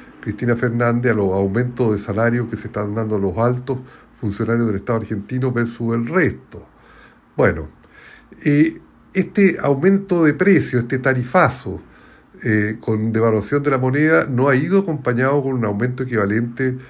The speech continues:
de los salarios del sector público o del sector privado. Por lo tanto, hay lo que se ha-, llama una compresión del salario real, el poder de compra de las remuneraciones.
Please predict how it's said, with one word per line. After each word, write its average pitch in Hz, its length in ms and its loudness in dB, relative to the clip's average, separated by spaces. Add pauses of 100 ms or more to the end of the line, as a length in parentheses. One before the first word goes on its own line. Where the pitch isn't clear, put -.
(160)
de - 80 -2
los 101 140 0
salarios 120 720 0 (400)
del 107 160 -4
sector 110 380 -4
público 127 480 0
o 107 60 4
del 98 80 0
sector - 300 -8
privado. 123 440 2
Por 107 100 0
lo 101 120 0
tanto, 143 260 -2
hay 147 120 2
lo 139 120 -2
que 127 100 -2
se 120 140 -2
ha-, 131 100 2 (560)
llama 139 220 2
una 123 200 2
compresión 120 800 0
del 151 200 0
salario 147 420 0
real, 139 560 2
el 104 140 -4
poder 160 340 0
de 147 100 -4
compra 156 340 -2
de 139 40 2
las 127 100 -2
remuneraciones. 123 760 0